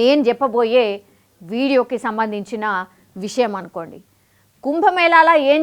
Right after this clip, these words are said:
జరుగుతోంది ఇప్పుడు? మహాకుంభమేళాలో భక్తి పారవస్యంలో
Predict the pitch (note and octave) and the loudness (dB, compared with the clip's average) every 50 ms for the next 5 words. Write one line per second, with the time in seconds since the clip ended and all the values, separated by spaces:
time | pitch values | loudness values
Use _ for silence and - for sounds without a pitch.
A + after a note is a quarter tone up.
0 | D4+ D4 B3+ C4+ C4+ - - C4 B3 A#3 B3+ A#3+ - B3 A3+ A#3 A3+ A3+ A3 A3+ | 4 2 2 2 0 -2 -2 -2 0 -2 -4 -4 -2 0 2 2 2 4 2 0
1 | A3 A3 _ _ _ _ _ _ _ _ _ _ _ G3+ A3+ A#3+ C#4+ D#4+ F#4 G4+ | -2 -4 _ _ _ _ _ _ _ _ _ _ _ -10 -6 0 4 4 4 6
2 | G4 F#4 E4+ D#4+ C#4+ D#4 D4+ D4+ D4 C#4+ C#4+ C#4 C4+ C#4+ E4 F#4 D#4 - C#4 C4+ | 4 2 0 2 2 2 2 2 4 4 6 6 6 8 6 6 6 6 4 4
3 | - - G4+ G4+ G4+ - D4 C4+ C#4+ E4 F4 E4 E4 D4 D4+ - D4 C#4 C4+ C4+ | 4 2 -4 -4 2 4 6 8 8 8 6 6 4 2 0 0 -2 -2 2 4
4 | C#4 | 6